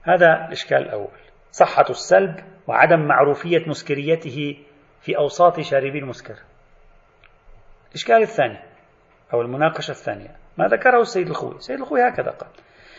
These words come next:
قال: "العصير العنب الذي غلا لا يصير خمراً مسكراً حتى لو غلا بنفسه".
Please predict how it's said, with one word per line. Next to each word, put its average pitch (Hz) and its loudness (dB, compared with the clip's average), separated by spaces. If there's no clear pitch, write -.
قال: 143 4
"العصير 160 2
العنب 175 -2
الذي 143 -2
غلا 127 4
لا 156 6
يصير 160 -2
خمراً 151 0
مسكراً 151 -2
حتى - 2
لو 233 6
غلا 233 6
بنفسه". 226 -4